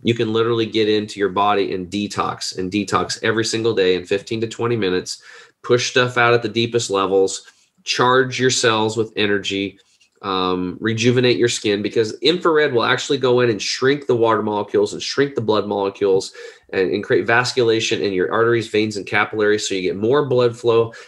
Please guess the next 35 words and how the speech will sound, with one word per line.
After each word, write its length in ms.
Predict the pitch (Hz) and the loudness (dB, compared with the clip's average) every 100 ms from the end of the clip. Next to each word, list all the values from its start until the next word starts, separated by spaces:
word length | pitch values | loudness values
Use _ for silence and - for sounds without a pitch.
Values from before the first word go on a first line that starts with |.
| - | -6
and 140 | 107 | 0
then 120 | 107 | 2
those, 320 | 104 98 - - | 4 2 0 -10
those 320 | 90 101 98 | -2 -2 0
blood 320 | 104 120 - | 0 2 2
cells 240 | - 107 | 2 0
can 140 | - 104 | 2 -2
actually 280 | 110 117 95 | 0 -2 -2
get 220 | 80 87 | -4 -2
deeper 440 | 117 151 113 - | -2 0 -2 0
out 260 | 117 123 107 | 0 0 0
in, 140 | 113 - | -6 -6
out 300 | 92 117 131 | -2 0 2
into 180 | 131 127 | 0 -2
the 100 | 117 | -6
capillaries 680 | 120 120 120 107 98 95 | -2 -2 0 0 0 0
again 340 | 92 95 95 95 - - | -2 -2 -2 -6 -18 -14
and 100 | 110 | -6
start 220 | - 98 | 0 0
rejuvenating 680 | 101 95 110 110 107 101 90 | 0 -2 0 2 2 2 -2
skin 600 | - - 117 113 110 107 - - - - | -6 -2 2 2 2 -4 -12 -20 -18 -12
and 100 | 95 | -2
bringing 320 | 110 107 107 | 0 2 0
back 300 | 98 98 98 | 2 0 0
that 160 | 90 73 | -2 0
youthful 360 | 107 107 98 | 0 0 -2
appearance. 460 | 85 117 110 98 - | 0 2 2 0 -2
But 280 | 101 - - | -4 -4 -6
more 220 | 101 156 | -2 0
importantly, 480 | 131 117 151 101 107 | 0 0 0 0 0
just 180 | 110 - | -2 -2
bringing 300 | 123 123 107 | 0 0 0
back 340 | 110 107 - | 0 0 -4
your 160 | 98 95 | -4 0
health. 400 | 117 107 92 | 2 0 -2